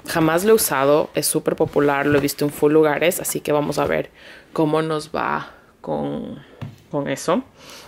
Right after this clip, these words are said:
Pero, ajá, eso es parte de las cosas que, que compré. A ver, todo esto es de Caro. Voy a dejar aquí las cosas, pero ajá. ¿Qué les parece si le vamos armando de una vez la bolsita? Le compré esta bolsita y aquí le voy a poner, eh, un signo que diga, "Gracias por venir a mi fiesta".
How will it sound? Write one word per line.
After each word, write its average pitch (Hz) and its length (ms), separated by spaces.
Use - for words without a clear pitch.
Pero, 143 580
ajá, 135 360
eso 147 120
es 147 80
parte - 240
de 147 100
las 147 140
cosas - 280
que, - 320
que 165 80
compré. - 420
A - 60
ver, - 120
todo 147 200
esto 160 220
es 175 60
de 160 100
Caro. 156 400
Voy 196 120
a 208 80
dejar 170 340
aquí - 220
las - 220
cosas, - 300
pero - 160
ajá. - 160
¿Qué 190 60
les 196 100
parece 165 280
si 151 140
le 143 100
vamos 147 240
armando 139 400
de 135 80
una 139 160
vez 113 160
la 131 60
bolsita? 113 440
Le 160 100
compré 175 240
esta 220 140
bolsita 175 540
y 160 80
aquí 151 180
le 147 80
voy 143 140
a 143 100
poner, 139 380
eh, 147 300
un 151 160
signo 143 340
que 139 140
diga, 139 400
"Gracias 147 260
por 147 160
venir 147 240
a 143 60
mi 147 100
fiesta". 180 520